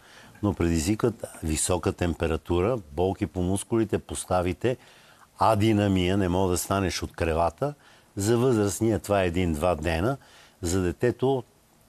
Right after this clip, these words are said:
до три дена. Когато се намесат и част от ентеровирусите, а, така, които са по-, малко по-особени,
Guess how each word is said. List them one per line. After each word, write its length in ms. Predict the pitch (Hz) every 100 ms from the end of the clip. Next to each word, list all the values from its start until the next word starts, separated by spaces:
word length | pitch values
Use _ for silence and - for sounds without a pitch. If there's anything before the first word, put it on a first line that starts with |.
| _ -
до 140 | 127
три 280 | - 110 104
дена. 340 | 95 76 73 - _ - - - _
Когато 440 | - 104 143 135 113
се 200 | - 101
намесат 560 | 98 107 117 98 87
и 220 | 104 92 104 _ _ _ _ _ _ -
част 300 | - 113 -
от 220 | 85 - 113
ентеровирусите, 1160 | 98 90 90 87 82 98 87 78 85 - 107 110 - - - - _
а, 380 | 87 82 85 92 107 - - - - _ _ _ _ _ _ _ _ _ _ -
така, 280 | 92 90 85
които 420 | 92 90 87 78
са 200 | - 85
по-, 400 | - 98 90 90 - - -
малко 280 | 107 - -
по-особени, 680 | 95 87 - 87 73 90 139